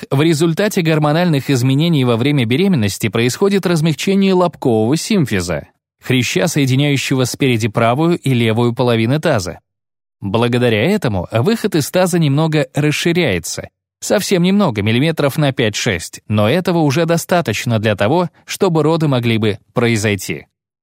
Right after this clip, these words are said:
Сужение таза — не единственная плата за прямохождение.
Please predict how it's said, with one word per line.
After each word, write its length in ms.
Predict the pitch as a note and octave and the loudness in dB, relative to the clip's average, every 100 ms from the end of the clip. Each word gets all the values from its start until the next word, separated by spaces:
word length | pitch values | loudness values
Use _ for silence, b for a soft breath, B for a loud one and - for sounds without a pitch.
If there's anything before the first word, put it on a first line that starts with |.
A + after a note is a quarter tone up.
| _ _ _ _ _ _ | _ _ _ _ _ _
Сужение 520 | - - A#2+ B2 A2 G#2+ | -6 -2 0 2 0 0
таза — 320 | F#3+ F3+ F3 | 0 2 2
не 140 | E3+ | 4
единственная 720 | D#3+ C#3 F#3 - E3 D#3+ D3+ C#3 | 2 2 0 -2 0 2 2 0
плата 460 | C#3 C#3+ C3+ B2 - | 0 2 0 -2 -4
за 240 | B2+ B2+ | -2 0
прямохождение. 920 | A2+ A#2 G#2+ C3+ C3+ B2 G2+ E2 D#2 | 0 0 0 0 -2 0 -2 -4 -8